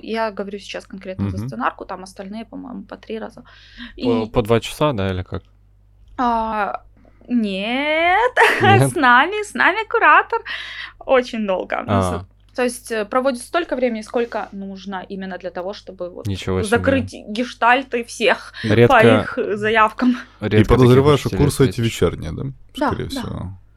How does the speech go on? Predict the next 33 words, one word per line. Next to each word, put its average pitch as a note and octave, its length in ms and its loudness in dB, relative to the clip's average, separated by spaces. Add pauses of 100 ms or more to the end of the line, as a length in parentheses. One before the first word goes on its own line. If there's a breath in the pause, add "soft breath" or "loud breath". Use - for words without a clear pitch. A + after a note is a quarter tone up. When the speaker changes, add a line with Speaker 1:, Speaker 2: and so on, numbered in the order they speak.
(440 loud breath)
Speaker 2:
Я C#3+ 160 2
просто E3+ 240 -6
насчет D#3 280 -4
занятий C#3+ 440 -2
почему C3 320 -4
спрашивал, D3 600 -2
что, - 160 -6
в - 40 -12
принципе, A3+ 320 -4
получается, D#3+ 580 0
что, B2+ 400 2
отложив C3+ 500 0
немного C#3 360 0
денег, G3+ 360 2
в D3+ 40 -4
принципе, C3+ 280 -2
параллельно C3 520 2
работая, B2+ 720 4
вы G#2+ 320 2
можете D#3 360 -2
в - 40 -14
течение A#2+ 400 -2
года B2+ 280 2
вот A2+ 160 0
переключиться G2+ 600 -8
на F2 100 -8
сценарное F#2 520 -2
ремесло. - 380 -16
То - 200 -20
есть, - 100 -18
в - 40 -20
принципе, G3 600 0
тут, D3+ 240 -6